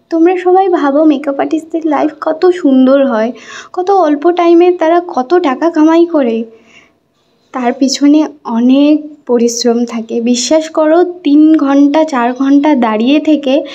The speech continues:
একটা ব্রাইডকে ready করা, একটা demonstration করা বা class করানো সত্যি মুখের কথা না। দুই তিন ঘন্টা টানা দাঁড়িয়ে থাকার পর তার শরীরের ওপর দিয়ে কী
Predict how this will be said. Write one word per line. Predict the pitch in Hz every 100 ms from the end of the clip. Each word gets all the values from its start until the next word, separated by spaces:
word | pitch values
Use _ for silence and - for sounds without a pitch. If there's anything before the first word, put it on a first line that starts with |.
| - - -
একটা | 269 302
ব্রাইডকে | 247 220 214 247 247 - 294
ready | 262 247 254
করা, | 247 220 226 269 - - - -
একটা | 240 233 294 294
demonstration | 240 220 220 302 - - 302 - 302 294
করা | 269 214 220 254 302 - - -
বা | 240 254 254 _ _ _ -
class | 233 311 339
করানো | - 302 254 240 247 339 359 - _ _ _ _ _
সত্যি | - 285 - - 349
মুখের | 269 269 277 311 302
কথা | 262 254 226
না। | 208 226 226 - - _ _ _ _
দুই | 277 269
তিন | 269 285 285
ঘন্টা | 285 285 285 302
টানা | 285 240 247 285
দাঁড়িয়ে | 240 226 220 262
থাকার | 277 277 277 302 294
পর | 262 247
তার | 254 262 269
শরীরের | - 262 254 262 277
ওপর | 285 277 294
দিয়ে | 285 294 294
কী | 285 294